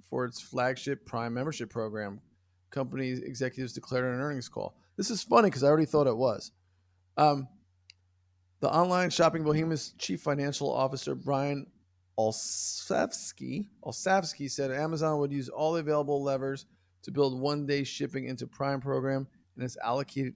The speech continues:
eight hundred million to achieve the goal. With Prime membership growing, growth slowing, Amazon deems one-day shipping as the key draw to attract the next wave of customers to the program. I also think,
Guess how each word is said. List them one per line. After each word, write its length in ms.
eight 180
hundred 300
million 260
to 120
achieve 340
the 80
goal. 380
With 180
Prime 240
membership 380
growing, 580
growth 240
slowing, 560
Amazon 420
deems 240
one-day 220
shipping 360
as 100
the 80
key 240
draw 320
to 100
attract 380
the 60
next 260
wave 180
of 120
customers 520
to 60
the 60
program. 480
I 100
also 460
think, 520